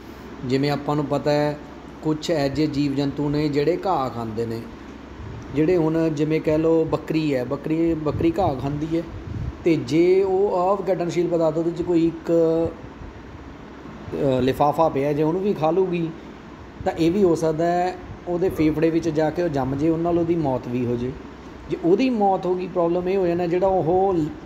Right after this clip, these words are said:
ਭੋਜਨ ਲੜੀ ਦਾ ਸਰਕਲ ਆ ਉਹ ਟੁੱਟ ਜੂਗਾ, ਠੀਕ ਹੈ। ਇਸ ਲਈ ਜੈਵ ਅਵਿਘਟਨਸ਼ੀਲ ਪਦਾਰਥ ਇੱਕ ਤਾਂ ਪ੍ਰਦੂਸ਼ਣ ਪੈਦਾ ਕਰਦੇ ਨੇ, ਇੱਕ ਜੈਵਿਕ ਵਧਾਅ ਨੂੰ ਜਾਂ ਭੋਜਨ ਲੜੀ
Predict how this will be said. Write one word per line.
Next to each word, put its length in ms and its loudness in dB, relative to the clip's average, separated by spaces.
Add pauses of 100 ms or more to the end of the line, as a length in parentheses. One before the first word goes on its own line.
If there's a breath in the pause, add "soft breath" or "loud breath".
(140)
ਭੋਜਨ 300 4
ਲੜੀ 280 2
ਦਾ 140 2
ਸਰਕਲ 420 -2
ਆ 20 2
ਉਹ 80 2
ਟੁੱਟ 200 -4
ਜੂਗਾ, 280 -4 (1300)
ਠੀਕ 140 0
ਹੈ। 60 6 (100)
ਇਸ 240 2
ਲਈ 480 2 (340 loud breath)
ਜੈਵ 420 2 (300)
ਅਵਿਘਟਨਸ਼ੀਲ 680 0
ਪਦਾਰਥ 340 -2
ਇੱਕ 100 0
ਤਾਂ 100 0
ਪ੍ਰਦੂਸ਼ਣ 440 -2
ਪੈਦਾ 280 0
ਕਰਦੇ 300 0
ਨੇ, 80 2
ਇੱਕ 140 0
ਜੈਵਿਕ 440 0
ਵਧਾਅ 380 0
ਨੂੰ 180 0
ਜਾਂ 140 2
ਭੋਜਨ 500 0
ਲੜੀ 340 0